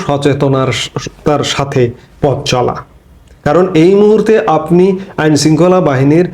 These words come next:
সহযোগিতা পাবেন না। আইন শৃঙ্খলা বাহিনী পাঁচ মাসেও ক্রিয়াশীল ধারায় ফিরতে পারেনি। আর কবে ফিরবে? আদৌ কি ফিরবে?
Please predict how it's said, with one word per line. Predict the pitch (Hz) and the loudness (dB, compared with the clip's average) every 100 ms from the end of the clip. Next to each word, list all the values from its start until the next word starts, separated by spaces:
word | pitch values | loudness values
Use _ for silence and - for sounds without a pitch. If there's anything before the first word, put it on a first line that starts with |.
| - | -12
সহযোগিতা | - 131 120 131 143 160 170 196 | -4 -2 0 2 2 2 2 -2
পাবেন | - 151 175 202 | 0 0 2 2
না। | 139 117 - - - - - _ - - - | 2 -2 -8 -20 -20 -20 -20 _ -20 -20 -8
আইন | 135 160 | -2 0
শৃঙ্খলা | 151 180 185 180 170 - 190 202 | 2 4 4 4 2 0 2 2
বাহিনী | - 139 170 196 | 0 0 2 2
পাঁচ | 190 185 180 156 | 2 -2 0 0
মাসেও | 160 151 170 | 0 2 0
ক্রিয়াশীল | 151 143 147 147 151 131 | 2 2 2 2 0 0
ধারায় | 123 143 180 | 0 0 0
ফিরতে | 160 123 131 | 0 0 -2
পারেনি। | 117 113 117 139 - - - - - _ - - - | -2 -2 -2 -4 -10 -20 -20 -20 -20 _ -20 -20 -8
আর | - 127 | -4 -2
কবে | 139 139 156 | 0 0 2
ফিরবে? | 160 160 185 233 - - - - _ - - - - - | 0 0 0 -2 -10 -20 -20 -20 _ -20 -20 -20 -16 -6
আদৌ | 120 139 | 0 0
কি | 139 143 | 2 0
ফিরবে? | - 165 196 110 | 0 0 0 -2